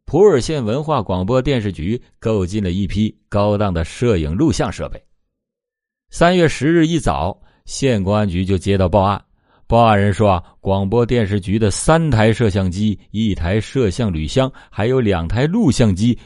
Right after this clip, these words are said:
被窃走了。”县公安局主管刑侦的周局长和刑警队长乔月忠马上驱车来到了被盗现场。这案情就是命令，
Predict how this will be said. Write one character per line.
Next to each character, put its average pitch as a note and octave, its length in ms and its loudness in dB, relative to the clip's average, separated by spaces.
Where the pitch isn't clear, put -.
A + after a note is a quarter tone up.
被 G#2 220 -2
窃 - 380 -2
走 D#2 300 -6
了。” F#2 180 -6
县 B3 340 0
公 F#3+ 100 2
安 F#3 140 0
局 D#3+ 160 -4
主 D3+ 160 -4
管 C3+ 180 0
刑 C#3 320 -6
侦 C#3+ 140 -2
的 C3 80 -2
周 C#3 260 -4
局 A#2+ 160 -4
长 D#2+ 300 -4
和 - 200 -10
刑 G#2 300 -6
警 F#2+ 180 -4
队 A#2 200 -2
长 E2 160 -6
乔 G#2 260 -6
月 A2+ 100 -2
忠 A2+ 220 -4
马 F2+ 320 -6
上 G2+ 300 -6
驱 A2 280 -6
车 A#2 260 -2
来 D#2 260 -6
到 E2 160 -8
了 C#2+ 80 -8
被 D2 220 -8
盗 C#2+ 160 -8
现 D2 180 -10
场。 - 160 -14
这 E3 140 -2
案 F#3 220 0
情 B2+ 200 -2
就 D#3 160 -2
是 C3+ 80 -2
命 C#3 220 -4
令， F#2+ 160 -4